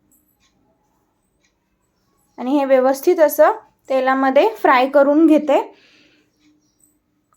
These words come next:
बटाटा लवकर नरम होण्यासाठी मी यावरती थोडंसं मीठही टाकून घेते, उपवासाचं मीठ, म्हणजे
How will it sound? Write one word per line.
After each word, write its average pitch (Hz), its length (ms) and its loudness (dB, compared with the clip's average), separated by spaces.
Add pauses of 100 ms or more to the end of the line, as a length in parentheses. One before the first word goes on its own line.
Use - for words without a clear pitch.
(1200)
बटाटा 254 360 0
लवकर 269 400 2
नरम 285 320 2
होण्यासाठी 302 460 -2
मी 269 180 -2
यावरती 262 420 -2
थोडंसं 277 360 0
मीठही 277 500 -2
टाकून 277 400 -2
घेते, 277 260 0
उपवासाचं 262 580 -2
मीठ, 302 360 -4
म्हणजे 269 380 -2